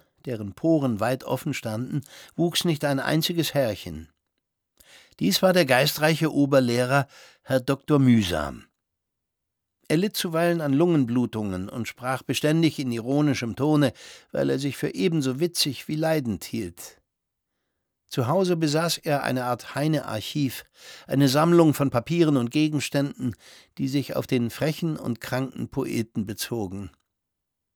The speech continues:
Jetzt fixierte er die Grenzen von Hessen-Nassau auf der Wandtafel und bat dann mit einem zugleich melancholischen und höhnischen Lächeln,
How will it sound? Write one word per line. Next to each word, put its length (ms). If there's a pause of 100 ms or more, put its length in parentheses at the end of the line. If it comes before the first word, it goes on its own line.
(500)
Jetzt 380
fixierte 480
er 100
die 100
Grenzen 420
von 180
Hessen-Nassau 680
auf 160
der 120
Wandtafel 680 (480)
und 240
bat 260
dann 200
mit 200
einem 320
zugleich 480
melancholischen 920
und 360
höhnischen 500
Lächeln, 580